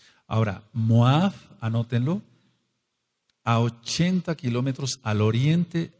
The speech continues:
de Jerusalén, de Jerusalén. Moab a ochenta kilómetros al oriente y está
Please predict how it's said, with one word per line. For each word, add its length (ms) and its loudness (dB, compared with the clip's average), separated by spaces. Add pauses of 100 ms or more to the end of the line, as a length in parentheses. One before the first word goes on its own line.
(160)
de 480 -4 (240)
Jerusalén, 680 -4
de 120 -4
Jerusalén. 640 -6 (1800)
Moab 420 0 (200)
a 120 -2
ochenta 580 -4
kilómetros 640 -6
al 140 -4
oriente 540 0 (2250)
y 100 -6
está 380 -4